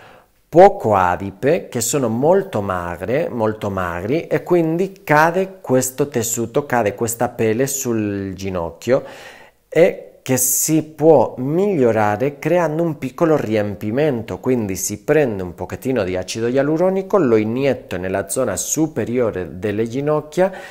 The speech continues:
e quindi nel sottocute, creo un pochettino di riempimento e quello mi crea un sostegno per tirare in su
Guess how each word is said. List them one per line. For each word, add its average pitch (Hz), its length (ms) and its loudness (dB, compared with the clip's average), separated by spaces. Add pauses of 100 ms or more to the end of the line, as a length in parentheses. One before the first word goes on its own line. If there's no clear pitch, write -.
(260)
e - 160 -4
quindi 147 320 2
nel 98 180 -2
sottocute, 139 880 -2 (340)
creo 165 320 6
un 104 140 -2
pochettino 151 440 -2
di 165 120 2
riempimento 175 680 -2
e 202 120 -4
quello 147 300 4
mi 151 220 -2
crea 110 240 -2
un 107 100 -4
sostegno 147 680 0
per 127 300 0
tirare 113 360 0
in 95 160 -6
su - 460 -2